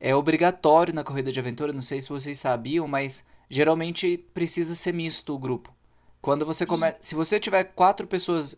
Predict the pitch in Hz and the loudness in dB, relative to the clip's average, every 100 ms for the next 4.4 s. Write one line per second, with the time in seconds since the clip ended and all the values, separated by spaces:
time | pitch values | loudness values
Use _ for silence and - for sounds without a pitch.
0 | - 143 139 135 180 190 185 123 - _ | -12 -4 -4 -2 -4 -2 -2 -8 -10 _
1 | _ - 143 - 156 160 180 - 170 160 | _ -2 -2 4 6 6 4 -2 -2 0
2 | 151 151 - 151 139 131 120 123 120 143 | -2 -2 -2 -6 -4 -6 -6 -6 -4 0
3 | 143 - - 143 135 139 139 131 147 156 | -2 -2 -8 -8 -6 -6 -6 -6 -6 -6
4 | 165 156 160 160 | -4 4 6 4